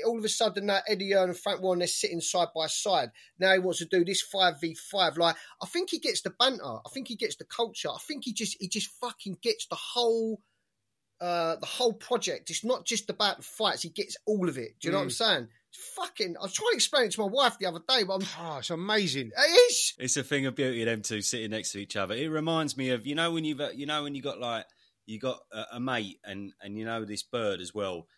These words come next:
Speaker 3: and they sort of been texting each other for years, but then she's being a bit of a cunt now and again, then he's being a cunt, then she's seeing someone else, and then,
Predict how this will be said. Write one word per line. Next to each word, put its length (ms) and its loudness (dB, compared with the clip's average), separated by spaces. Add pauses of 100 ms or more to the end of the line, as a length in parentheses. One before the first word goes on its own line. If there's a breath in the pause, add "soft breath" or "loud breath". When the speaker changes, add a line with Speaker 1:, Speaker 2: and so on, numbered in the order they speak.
(140)
Speaker 3:
and 100 -8
they 100 -2
sort 260 -4
of 80 -14
been 120 -4
texting 460 -6
each 200 -10
other 180 -6
for 140 -14
years, 300 -6
but 180 -16
then 280 -12 (160)
she's 320 -8
being 260 -10
a 40 -12
bit 160 -10
of 80 -14
a 40 -18
cunt 340 -12
now 140 -12
and 100 -10
again, 280 -8
then 140 -6
he's 180 -6
being 300 -12
a 40 -12
cunt, 320 -10 (340 soft breath)
then 120 -10
she's 340 -2
seeing 300 -4
someone 440 -4
else, 400 -8 (320)
and 140 -10
then, 300 -8